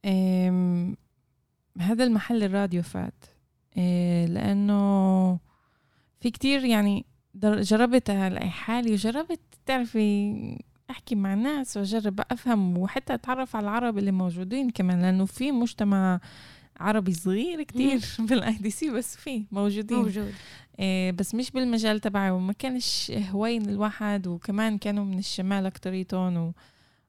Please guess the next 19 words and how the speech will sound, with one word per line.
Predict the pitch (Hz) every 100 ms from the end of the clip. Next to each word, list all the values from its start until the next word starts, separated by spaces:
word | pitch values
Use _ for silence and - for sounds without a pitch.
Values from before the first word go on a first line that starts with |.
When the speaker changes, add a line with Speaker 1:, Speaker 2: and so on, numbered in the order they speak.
| _
Speaker 1:
وبرضه | 196 190 180 214 214 202 185 180 196 - -
حسيت | - 202 226 220
حالي | - 226 220 202
لأنه | 180 - 208 196
العربي | 185 190 220 208
تبعي | - 202 190 180
وقتها | 196 - 196
كمان | - 180 196 190 180 196 _
ما | 180 185
كانش | - 220 220 202 - - - - _ _ - - -
قوي، | 185 175 175 _
ما | 175
Speaker 2:
مم. |
Speaker 1:
كانش | 233 220 202 -
يعني، | 185 175 170 170 - - - - _
إيه، | 185 175 175 170 170 165 165
كنت | - 202
أستحي | - - - 226
كتير | - 208 180